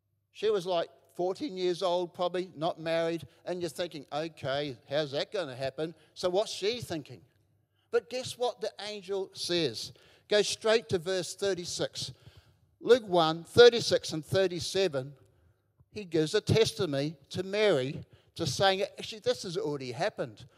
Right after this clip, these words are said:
I'm not just speaking words. This is the word of God, and it is so. It will happen. It has happened." The angel says,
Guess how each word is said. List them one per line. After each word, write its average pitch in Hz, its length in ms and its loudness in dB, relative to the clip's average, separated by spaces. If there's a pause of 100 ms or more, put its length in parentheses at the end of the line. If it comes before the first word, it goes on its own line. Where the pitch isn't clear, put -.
(120)
I'm 233 180 2
not 220 220 2
just 175 160 -2
speaking 180 560 -2
words. 147 480 2 (220)
This 240 180 2
is 220 140 -4
the 185 120 0
word 160 260 2
of 156 100 -6
God, 175 360 0 (200)
and 196 180 2 (160)
it - 440 4
is 214 200 2
so. 226 560 2 (340)
It 240 320 0
will 180 280 0
happen. 165 520 -4 (240)
It 220 160 -2 (160)
has 233 300 -4
happened." 123 580 -10 (640)
The 135 200 -6
angel 202 400 2
says, 165 480 0